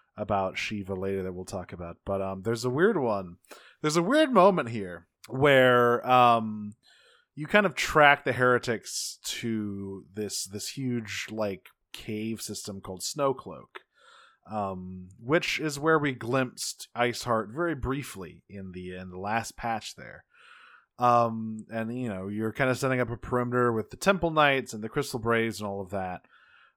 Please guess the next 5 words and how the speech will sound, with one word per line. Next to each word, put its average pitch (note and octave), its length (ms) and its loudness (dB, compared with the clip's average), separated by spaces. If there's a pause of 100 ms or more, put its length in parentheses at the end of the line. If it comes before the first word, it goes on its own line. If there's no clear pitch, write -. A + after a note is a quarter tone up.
Um, A2+ 580 2 (180)
and A#2+ 200 0
Alphinaud E3+ 460 2
gets E3 180 -4
rushed G#2+ 760 -2